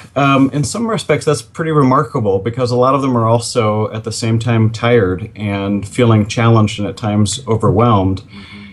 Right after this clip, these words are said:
Speaker 1: And yet I think that combination of energy and love for their call, but also being aware that we're living at a critical time where the church is struggling, has led them to be more, um, more inventive,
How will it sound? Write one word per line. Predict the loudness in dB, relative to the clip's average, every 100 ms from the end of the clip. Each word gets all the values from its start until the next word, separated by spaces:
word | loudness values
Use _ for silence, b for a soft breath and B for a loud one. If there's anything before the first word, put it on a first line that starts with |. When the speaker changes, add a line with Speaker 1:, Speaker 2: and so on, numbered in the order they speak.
| -10
Speaker 1:
And | 0 2
yet |
I | 4
think | 2 -2 0
that | 0 0 -4
combination | -4 -2 0 0 -2 -4 -4
of | -4 -4
energy | -2 0 0 2 4
and | 4
love | 2 2
for | 0
their | -2
call, | -4 -2 0 0 0 -4 -8 -8
but | -6 -2
also | 0 0 2 0
being | 2 2
aware | 0 0 0
that | -2 -4
we're | -2 0
living | 2 2
at | 0
a | -2
critical | -6 -4 -2 -2
time | -2 0 2 2
where | 2
the |
church | -2 -4 -4
is | -4
struggling, | -6 0 0 2 -2 -2 -6 B B B B B
has | -4 0
led | 0 2
them | 2 2
to | -2 -6 -4
be | -2 -2
more, | -2 -2 -2 0 -2 -2
um, | -2 0 2 2 0 -4 -12 -20 -20 -8
more | 0 4
inventive, | 4 4 2 0 -4 -6 -16